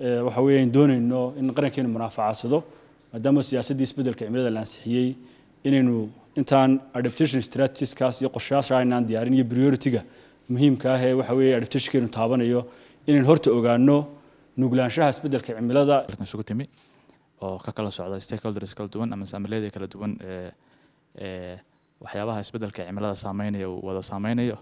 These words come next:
Speaker 2: sida wasaaradaha, wasaaradda deegaanka, isbeddelka cimilada ee Somaliland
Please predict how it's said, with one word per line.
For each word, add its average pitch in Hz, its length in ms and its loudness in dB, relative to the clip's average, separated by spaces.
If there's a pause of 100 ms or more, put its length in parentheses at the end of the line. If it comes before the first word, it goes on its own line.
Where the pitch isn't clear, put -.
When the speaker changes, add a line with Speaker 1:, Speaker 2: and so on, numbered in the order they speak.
(460)
Speaker 2:
sida 101 280 -6
wasaaradaha, 101 580 -4
wasaaradda 104 340 -2
deegaanka, 104 340 -4
isbeddelka 98 380 -10
cimilada 98 320 -8
ee - 40 -12
Somaliland 113 580 -2